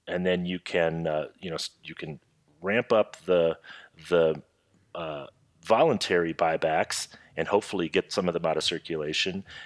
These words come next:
And then I think once you're there, uh, and, and you, and then you, you, you go to background checks. Once you're there, I think you can start talking about, okay, well, how, how are we gonna be able to actually ban the future sale of these? But I think, you know,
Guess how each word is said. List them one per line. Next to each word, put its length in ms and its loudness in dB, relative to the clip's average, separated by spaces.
And 120 0
then 120 2
I 40 2
think 240 -4
once 240 0
you're 100 2
there, 480 4
uh, 180 4
and, 160 4
and 160 2
you, 140 -2
and 120 0
then 120 6
you, 200 0
you, 280 -6
you 100 -10
go 140 4
to 60 4
background 460 4
checks. 460 2
Once 240 2
you're 100 2
there, 160 2
I 60 2
think 240 -6
you 80 -12
can 180 -8
start 300 -2
talking 380 -8
about, 340 -6
okay, 300 -8
well, 240 -6
how, 220 -6
how 260 -2
are 140 2
we 100 -2
gonna 180 0
be 120 2
able 180 4
to 140 -6
actually 320 -2
ban 400 0
the 80 -4
future 360 -8
sale 320 -6
of 100 -12
these? 260 -12
But 140 -6
I 60 4
think, 300 -2
you 200 -12
know, 160 0